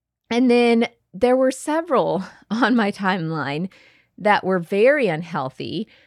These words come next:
But I also went through and on those, I wrote down what made it unhealthy. All right. So even, for example, th-, there was just one more confirmation to me t-, this morning.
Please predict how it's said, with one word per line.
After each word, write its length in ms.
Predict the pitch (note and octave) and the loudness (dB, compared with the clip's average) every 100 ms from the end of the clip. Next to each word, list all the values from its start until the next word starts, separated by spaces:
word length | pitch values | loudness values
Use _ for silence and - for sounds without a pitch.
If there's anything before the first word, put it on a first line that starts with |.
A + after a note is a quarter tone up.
| _ _ _ _ | _ _ _ _
But 300 | G#3+ G#3+ G3+ | 0 0 0
I 160 | A3+ A#3 - | -2 -2 0
also 320 | F4+ - G#4 | 0 2 0
went 260 | B3+ - | 0 -4
through 380 | - F#3 F#3 F#3 | -6 -2 2 2
and 160 | F3 F3+ | 0 0
on 200 | E3+ E3+ | 0 0
those, 600 | G3 G4+ B3 D#3 F#3+ C#4+ - _ - | 0 0 0 0 -2 -6 -14 _ -10
I 180 | A3 D#4+ | -6 -4
wrote 400 | C4+ G#3+ A#3+ G3 | 0 2 0 -2
down 680 | G#3 E3+ D#3+ D#3 E3 A#3+ B3+ _ - | -4 -2 -4 -4 -2 -4 -4 _ -10
what 360 | F#3 A#3 C4+ | -2 0 0
made 320 | G#3 G3 G3 | 0 0 0
it 100 | F3+ | -2
unhealthy. 720 | D#3+ C#3+ D3+ - - - F#3+ - _ _ _ _ - - | -2 -6 -8 -10 -10 -14 -16 -20 _ _ _ _ -10 0
All 80 | F3+ | 4
right. 280 | E3+ F3 | 4 2
So 420 | - G#3 F#3 F3 - - | 0 2 4 2 -2 -4
even, 240 | A#3+ B3+ | 0 0
for 240 | A3 A#3+ A#3 | 2 2 2
example, 580 | G3+ E3+ C#3 C#3+ D#3 F#3+ | 0 -6 -6 -8 -8 -10
th-, 140 | F#3+ - | -10 -8
there 200 | F3+ A3 | -2 0
was 120 | A#3+ | 2
just 180 | G#3+ F3+ | 0 -4
one 540 | F#3 F3+ F3+ A3+ B3 C#4 | -4 -4 0 2 4 2
more 240 | A3+ G#3 | 0 -2
confirmation 760 | - F#3 F#3 F3 D3+ - F3+ | -4 -4 -4 -6 -6 -6 -8
to 100 | F3 | -6
me 180 | F3 D#3+ | -6 -8
t-, 100 | D#3+ - | -10 -6
this 260 | A3 - | -6 -4
morning. 520 | A3 F#3+ F#3 F3 E3 | -6 -2 -2 -2 -4